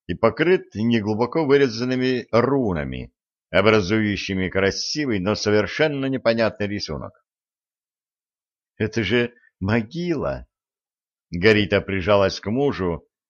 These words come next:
положила ему ладони на плечи. «Какого-то урода похоронили».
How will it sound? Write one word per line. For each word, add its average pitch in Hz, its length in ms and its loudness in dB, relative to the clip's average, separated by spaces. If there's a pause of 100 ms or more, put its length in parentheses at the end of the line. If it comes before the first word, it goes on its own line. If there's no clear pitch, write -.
(320)
положила 104 480 4
ему 101 260 2
ладони 104 440 2
на 98 160 0
плечи. 71 640 -8 (880)
«Какого-то 127 640 -2 (220)
урода 131 580 2 (100)
похоронили». 139 800 -2